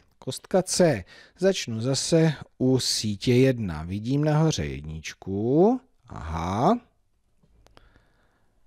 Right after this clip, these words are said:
Pod ní pět a teďka pozor, po pravé straně je trojka. A to by teda opět odpovídalo, že síť jedna patří ke kostce C. Potvrdí se to,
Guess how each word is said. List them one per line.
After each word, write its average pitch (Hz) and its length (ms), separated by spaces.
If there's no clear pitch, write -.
Pod 170 320
ní 110 440
pět 95 840
a 101 120
teďka 151 560
pozor, 151 420
po 170 180
pravé 185 420
straně 165 500
je 175 80
trojka. 147 800
A 147 140
to - 280
by 190 140
teda 165 400
opět 131 540
odpovídalo, 135 960
že 101 220
síť - 480
jedna 151 640
patří 123 560
ke 98 160
kostce - 460
C. 110 400
Potvrdí 185 520
se 196 240
to, 139 480